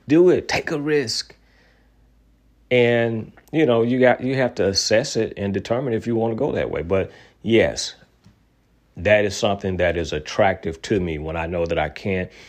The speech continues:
do it for myself or I'm having problems doing it for myself or taking that step. And I got the type of person that's encouraging me and saying, "Come on, I got you, come on." It, it might not feel so safe,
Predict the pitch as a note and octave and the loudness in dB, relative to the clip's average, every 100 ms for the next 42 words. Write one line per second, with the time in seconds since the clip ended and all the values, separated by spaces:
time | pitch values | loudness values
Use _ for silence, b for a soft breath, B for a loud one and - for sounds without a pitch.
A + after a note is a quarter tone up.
0 | B B B F#2+ F#2 F2+ E2+ D#2+ D2+ - | B B B 0 0 0 -4 -4 -4 0
1 | F#2 F2 - D#2+ E2+ E2 D#2 D2+ F#2+ F2+ | 2 2 -2 -4 -2 -2 -4 -4 0 2
2 | F2+ F2 D#2+ F2 F2 D#2+ - E2+ E2 - | 0 -2 -4 -4 -4 -6 -6 -4 -4 -2
3 | F2+ E2 D#2+ F#2 E2 E2+ E2 - G2 F2+ | -2 -4 -6 -6 -4 -4 -6 -4 -2 -2
4 | B B B B - - E2+ E2+ E2+ F2 | B B B B -2 -2 -2 -4 -2 -2
5 | - - F2 E2 D#2 D#2 D#2+ - - C#3 | -2 -2 -2 -2 -6 -6 -8 -2 2 2
6 | B2 F#2 E2 D2+ D2+ D2 C#2 E2+ D#2 - | 2 -2 -4 -6 -6 -6 -6 -8 -6 -4
7 | A2+ G2 C#2+ - - - F#2 F2 D2+ - | -2 -2 -4 -10 -10 -6 -4 -4 -6 -8
8 | D2 - G#2 F2 D2+ C#2 b b b b | -4 0 0 -2 -6 -10 b b b b
9 | _ _ _ - E2 F2+ - D#2+ E2+ A2+ | _ _ _ -6 -4 -4 -6 -4 -2 0
10 | A#2 A2 - A#2 G#2+ A2+ F#2+ - G2+ D2+ | 0 -2 0 0 2 0 0 2 0 0